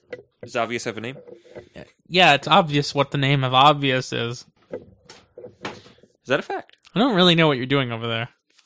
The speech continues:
Speaker 2: Can you hear better?
Speaker 1: No, actually, I, um, have no ears.
Speaker 2: Yeah, I, I, I figured
Speaker 1: In
Speaker 2: as
Speaker 1: either
Speaker 2: much.
Speaker 1: channel.
Speaker 2: Yeah, it sounds like you.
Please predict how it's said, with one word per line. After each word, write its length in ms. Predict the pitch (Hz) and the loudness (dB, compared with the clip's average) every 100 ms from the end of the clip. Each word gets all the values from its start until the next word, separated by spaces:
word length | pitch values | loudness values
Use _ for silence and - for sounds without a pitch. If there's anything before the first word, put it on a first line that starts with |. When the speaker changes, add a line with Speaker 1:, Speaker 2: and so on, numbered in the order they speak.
| _ _ - _ - | _ _ -20 _ -6
Speaker 2:
Can 120 | 165 | -2
you 100 | 151 | -2
hear 240 | 143 160 | 2 2
better? 320 | 165 180 208 196 _ _ | 2 0 0 -4 _ _
Speaker 1:
No, 260 | 170 247 160 | 6 6 6
actually, 460 | 143 160 - 156 | 2 0 -4 -2
I, 180 | 127 131 | 0 0
um, 680 | 131 123 120 113 107 107 107 _ | 0 -4 -6 -12 -14 -16 -20 _
have 300 | 127 117 104 _ | -10 -10 -12 _
no 280 | - 120 117 | -10 -8 -8
ears. 400 | 107 104 - - | -10 -12 -18 -14
Speaker 2:
Yeah, 220 | 147 143 131 | 0 2 2
I, 180 | 143 147 | 2 0
I, 280 | 147 135 139 | 0 0 -2
I 20 | |
figured 240 | - 147 | -2 -4
Speaker 1:
In 60 | 127 | -2
Speaker 2:
as 40 | |
Speaker 1:
either 120 | 113 107 | -4 -6
Speaker 2:
much. 80 | |
Speaker 1:
channel. 300 | 120 113 107 - | -6 -8 -10 -12
Speaker 2:
Yeah, 560 | 147 151 151 151 147 143 | -6 -2 0 2 0 -2
it 100 | - | -2
sounds 220 | 151 135 | -2 -2
like 180 | 123 | -8
you. 140 | 127 | -8